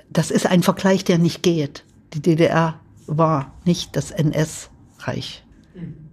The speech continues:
Speaker 1: Trotz Mauerbau, trotz Stasi, trotz aller Dinge, die wir heute mit gutem Grund verurteilen und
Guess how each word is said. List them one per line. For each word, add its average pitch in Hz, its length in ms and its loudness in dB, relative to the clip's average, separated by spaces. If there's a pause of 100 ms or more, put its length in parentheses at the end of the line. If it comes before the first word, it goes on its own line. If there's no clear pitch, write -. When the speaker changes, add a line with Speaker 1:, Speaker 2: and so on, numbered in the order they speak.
Speaker 1:
Trotz 185 520 -2
Mauerbau, 160 600 2
trotz 170 400 -4
Stasi, 151 680 0 (720)
trotz - 460 -2
aller 175 540 2
Dinge, 170 400 2
die 170 360 0
wir 160 400 0
heute 170 440 2
mit 160 240 0
gutem 220 380 0
Grund 175 280 0
verurteilen 147 920 0
und 156 360 -4